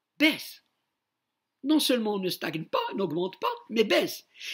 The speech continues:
Globalement, l'investissement public, public, qui était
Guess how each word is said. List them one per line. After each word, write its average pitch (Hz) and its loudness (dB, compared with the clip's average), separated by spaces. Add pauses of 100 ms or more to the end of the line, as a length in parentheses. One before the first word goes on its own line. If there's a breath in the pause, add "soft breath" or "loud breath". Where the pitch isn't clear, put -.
(180 loud breath)
Globalement, 220 6
l'investissement 302 2
public, 277 6 (760)
public, 233 2 (880 loud breath)
qui 277 6
était 339 6